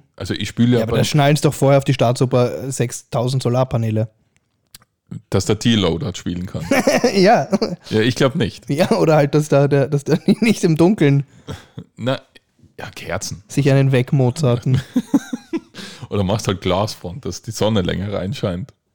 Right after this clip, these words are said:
Speaker 2: Und
Speaker 1: Werd's halt
Speaker 2: ja.
Speaker 1: warm.
Speaker 2: Matinees.
Speaker 1: Ja,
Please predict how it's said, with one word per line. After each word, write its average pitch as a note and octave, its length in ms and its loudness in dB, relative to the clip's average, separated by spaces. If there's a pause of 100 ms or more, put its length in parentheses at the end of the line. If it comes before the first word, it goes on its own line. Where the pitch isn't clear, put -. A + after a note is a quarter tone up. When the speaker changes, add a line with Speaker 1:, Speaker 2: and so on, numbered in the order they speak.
(360)
Speaker 2:
Und C#3+ 180 -2
Speaker 1:
Werd's G#2+ 180 0
halt D#3+ 120 0
Speaker 2:
ja. C#3+ 100 2
Speaker 1:
warm. G2+ 340 0 (380)
Speaker 2:
Matinees. D3 760 -2
Speaker 1:
Ja, F#2+ 300 0